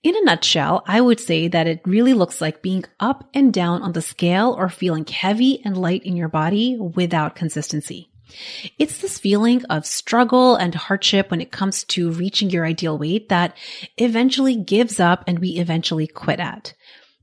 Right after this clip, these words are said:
The land of wobble is more than just a few pounds of weight fluctuation. So before we get really deep into the land of wobble, I want to take a moment to describe what it's like to have normal weight fluctuations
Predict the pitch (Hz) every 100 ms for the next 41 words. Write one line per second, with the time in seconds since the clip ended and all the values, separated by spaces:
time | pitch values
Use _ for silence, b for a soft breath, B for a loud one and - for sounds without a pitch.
0 | _ _ - 269 247 285 392 392 226 185
1 | 190 214 - 190 175 175 - 190 190 208
2 | 240 277 240 170 160 165 190 - 180 -
3 | 190 208 262 - 180 170 - 180 180 160
4 | 131 - - 139 139 - 139 139 - -
5 | 226 214 214 B B - 269 330 381 302
6 | 220 - 175 190 196 170 175 175 180 170
7 | 180 170 175 202 185 170 175 160 156 165
8 | 208 226 269 339 - 240 196 170 185 170
9 | 165 156 165 - 180 147 180 208 196 196
10 | - 170 175 254 240 196 202 180 180 180
11 | 190 196 202 - 180 165 - 160 - 151
12 | 143 - 113 -